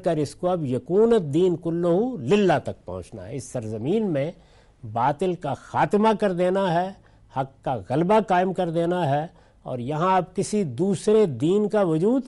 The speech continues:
گوارا ہی نہیں ہے، ختم ہو گیا معاملہ۔ اور اس میں یہ بتا دیا گیا کہ حجت تمام ہو گئی ہے، رسول موجود ہے، اللہ تعالیٰ آسمان سے حکم دے رہے ہیں، حکم بھی ان کا،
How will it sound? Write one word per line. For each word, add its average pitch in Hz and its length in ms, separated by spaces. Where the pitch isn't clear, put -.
گوارا 180 280
ہی 139 140
نہیں 95 240
ہے، 85 140
ختم 175 240
ہو 127 120
گیا 127 140
معاملہ۔ 101 380
اور 139 200
اس 226 280
میں 208 120
یہ 170 140
بتا 120 300
دیا 127 280
گیا 123 320
کہ 107 160
حجت 139 420
تمام 185 340
ہو 185 160
گئی 202 280
ہے، 208 140
رسول 214 440
موجود 196 520
ہے، 214 240
اللہ 135 260
تعالیٰ 170 280
آسمان 160 520
سے - 140
حکم 143 280
دے 190 200
رہے 196 180
ہیں، 165 320
حکم 233 240
بھی 233 160
ان 226 200
کا، 233 280